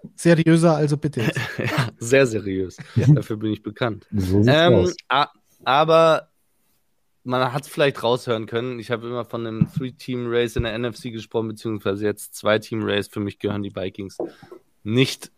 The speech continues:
Speaker 2: in dieses oberste Tier von Teams oder von Super Bowl-Contendern, weil auch dieses Spiel gegen die Jets, fairerweise muss man sagen, hätte verloren gehen können.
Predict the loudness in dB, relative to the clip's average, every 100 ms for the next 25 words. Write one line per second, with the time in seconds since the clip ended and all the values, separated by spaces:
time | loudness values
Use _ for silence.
0 | _ -8 -4 -4 -4 -6 -10 _ -8 -2
1 | -2 -2 -4 -2 -4 -10 _ _ _ _
2 | -12 -2 2 4 2 -4 _ _ _ -8
3 | -6 -6 -6 -6 -2 -2 -2 -8 -10 -4
4 | -2 0 -2 -2 -6 -6 -4 -2 -2 -4
5 | _ _ _ _ _ _ _ _ _ -4
6 | 0 4 4 2 -4 _ _ -4 0 0
7 | -2 -14 -8 -8 -8 -8 -6 -4 -6 -8
8 | -6 -6 -6 -10 -12 -8 -6 -6 -8 -8
9 | -8 -10 -12 -10 -10 -8 -8 -8 -10 _
10 | _ -8 -8 -6 -4 0 2 2 0 -6
11 | -6 -4 -4 -8 -6 -2 -2 -4